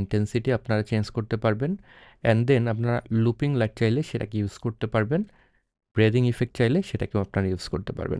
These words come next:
আমি ফিক্সড লাইট সেটাকে রাখলাম। সিনে যদি ব্যাক করি, এখানে ইন্টারেস্টিং বিষয় হলো আপনি নিজের মতন প্রিসেট তৈরি করতে পারবেন। নিউতে ক্লিক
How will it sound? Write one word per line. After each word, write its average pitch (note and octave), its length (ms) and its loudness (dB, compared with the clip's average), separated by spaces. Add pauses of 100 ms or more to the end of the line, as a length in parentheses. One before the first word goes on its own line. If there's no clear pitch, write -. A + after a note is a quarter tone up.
আমি A2+ 180 0
ফিক্সড - 340 -2
লাইট D#3+ 140 0 (100)
সেটাকে - 240 -6 (140)
রাখলাম। - 260 -8 (560)
সিনে C#3 280 4
যদি C3+ 200 4
ব্যাক G2 120 4 (100)
করি, A2 160 2 (240)
এখানে C3+ 260 2 (260)
ইন্টারেস্টিং C3+ 360 2 (120)
বিষয় D3 180 4
হলো C3+ 160 6
আপনি B2+ 120 2 (120)
নিজের A2 240 6
মতন B2+ 260 0
প্রিসেট A2 280 2 (100)
তৈরি A2 200 2
করতে - 240 -2
পারবেন। G2 220 -2 (120)
নিউতে B2+ 300 0
ক্লিক D#3 200 2